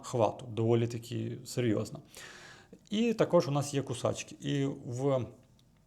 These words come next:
На відмінності від, наприклад, вейву, який в мене колись був, ці кусачки змінні. Тобто, якщо щось з ними станеться, то можна відкрутити і замінити самі ріжучі елементи. Це дуже зручно.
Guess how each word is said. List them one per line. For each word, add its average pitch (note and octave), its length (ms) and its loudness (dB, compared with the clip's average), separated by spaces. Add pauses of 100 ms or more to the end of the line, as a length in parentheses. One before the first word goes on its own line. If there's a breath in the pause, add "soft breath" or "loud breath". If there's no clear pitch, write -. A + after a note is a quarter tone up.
(280)
На B2 80 0
відмінності B2+ 520 0
від, A#2+ 100 -2
наприклад, B2 380 0
вейву, D#3+ 320 8
який A#2 200 0
в A2+ 40 0
мене A2+ 180 2
колись B2 300 -2
був, E3 220 -2
ці E3 140 -2
кусачки C3 480 -2
змінні. A2 480 -2 (100)
Тобто, B2 280 -6
якщо C3 280 -4
щось A#2 200 -6
з A2+ 40 -8
ними C#3+ 400 -6
станеться, A3+ 440 -4
то C3 140 -4
можна B2 340 0 (300 loud breath)
відкрутити D#3 520 -2
і E3 400 -2
замінити A#2+ 500 -2
самі A#2+ 340 -4
ріжучі A2 460 -4
елементи. G#2+ 480 -6 (300 loud breath)
Це B2+ 140 -2
дуже G#2+ 220 0
зручно. - 360 -8